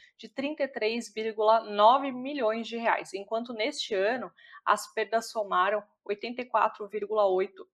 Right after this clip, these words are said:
milhões de reais. A empresa apurou uma queda de, a, de vinte e um vírgula seis por cento nos prêmios emitidos em outubro em relação ao mesmo mês do ano passado, para quinhentos e quarenta e três vírgula dois mi-,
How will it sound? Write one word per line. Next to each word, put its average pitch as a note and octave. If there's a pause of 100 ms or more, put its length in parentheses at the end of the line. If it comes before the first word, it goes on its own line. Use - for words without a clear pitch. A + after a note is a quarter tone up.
milhões F#3+
de F3+
reais. - (380)
A G#3
empresa C4+
apurou B3+
uma B3
queda A3
de, -
a, A1+
de F3+
vinte A#3+
e -
um C4
vírgula A#3
seis G#3+
por C4+
cento A#3
nos G3
prêmios G3
emitidos F#3+
em F#3+
outubro A#3+
em G3+
relação F#3+
ao F3+
mesmo F3+
mês F3+
do G3
ano A3
passado, A3 (480)
para D4+
quinhentos B3
e A#3
quarenta G#3
e -
três G3
vírgula F#3+
dois F3+
mi-, G3